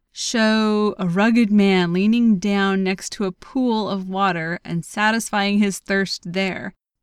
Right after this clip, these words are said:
Nobody drinks like that. The image is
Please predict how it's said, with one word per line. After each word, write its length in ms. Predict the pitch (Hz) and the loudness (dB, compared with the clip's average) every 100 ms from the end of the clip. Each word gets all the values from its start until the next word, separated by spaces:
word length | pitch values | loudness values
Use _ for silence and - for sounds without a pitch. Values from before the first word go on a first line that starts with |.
| _ _ | _ _
Nobody 400 | 302 403 440 440 | -2 0 2 0
drinks 380 | 415 427 415 - | 2 0 -2 -2
like 240 | 359 311 | 0 0
that. 460 | 277 240 - - - _ _ | 0 2 2 -2 -14 _ _
The 120 | - | -10
image 320 | 254 359 370 294 | 0 4 4 2
is 680 | - 247 240 240 220 202 | -4 0 2 2 -2 -6